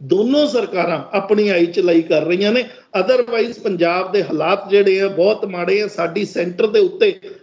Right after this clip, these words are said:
ਲਗਾਤਾਰ ਜਿਹੜੀ ਡਿਪੈਂਡੈਂਸ ਆ ਉਹ ਵੱਧਦੀ ਜਾ ਰਹੀ ਹੈ,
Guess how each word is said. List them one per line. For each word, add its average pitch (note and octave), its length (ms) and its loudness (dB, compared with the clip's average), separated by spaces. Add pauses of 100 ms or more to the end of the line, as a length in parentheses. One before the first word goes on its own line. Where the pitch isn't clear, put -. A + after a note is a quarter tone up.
ਲਗਾਤਾਰ G3+ 1040 0
ਜਿਹੜੀ G3 280 0
ਡਿਪੈਂਡੈਂਸ F3 640 -2
ਆ G3+ 40 2
ਉਹ F#3 120 2
ਵੱਧਦੀ G#3+ 320 -2
ਜਾ F#3+ 180 2
ਰਹੀ G#3 180 2
ਹੈ, A#3 60 4